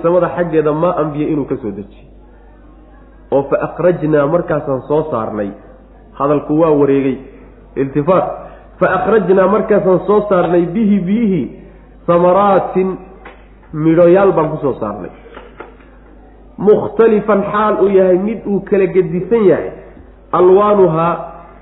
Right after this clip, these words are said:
midabyaalkeedu. Midhaha soo baxay ee biyuhu soo saareen,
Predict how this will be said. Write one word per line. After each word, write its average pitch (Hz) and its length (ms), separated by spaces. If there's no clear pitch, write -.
midabyaalkeedu. 156 840
Midhaha 180 320
soo 208 160
baxay 147 300
ee 160 140
biyuhu 185 440
soo 202 280
saareen, 185 340